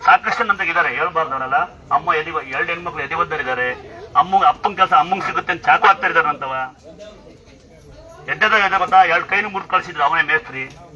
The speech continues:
ಮಕ್ಳುಗಳು ಅಂದ್ರೆ ಸಾಕಷ್ಟು ತಂದೆಯನ್ನ ತಂದೆ ತಾಯಿ ಹೊಡೆಯಂತ ಗಂಡಸಿದ್ರೆ ಸೇಮ್ ನಾಚಿಕೆ ನಿಮ್ಗೆ. ನೀವು ಮಕ್ಳು ಸರಿಯಾಗಿ ಬೆಳೆಸಿಲ್ಲ, ನಿಮ್ಗೂ ಸೇಮ್,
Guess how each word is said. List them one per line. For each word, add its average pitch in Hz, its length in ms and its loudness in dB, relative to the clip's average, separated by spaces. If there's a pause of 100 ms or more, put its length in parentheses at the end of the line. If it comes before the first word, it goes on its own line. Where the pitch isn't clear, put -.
(160)
ಮಕ್ಳುಗಳು 151 360 -2
ಅಂದ್ರೆ 160 320 -6
ಸಾಕಷ್ಟು 185 680 0
ತಂದೆಯನ್ನ 180 500 -2
ತಂದೆ 175 300 -2
ತಾಯಿ 175 180 -2
ಹೊಡೆಯಂತ 165 300 -4
ಗಂಡಸಿದ್ರೆ 156 760 -4 (840)
ಸೇಮ್ 147 240 -4
ನಾಚಿಕೆ 151 300 -2
ನಿಮ್ಗೆ. 135 240 -12
ನೀವು 151 200 -12
ಮಕ್ಳು 185 280 -2
ಸರಿಯಾಗಿ 165 240 -2
ಬೆಳೆಸಿಲ್ಲ, 165 300 -2
ನಿಮ್ಗೂ 151 280 -4
ಸೇಮ್, 120 240 -14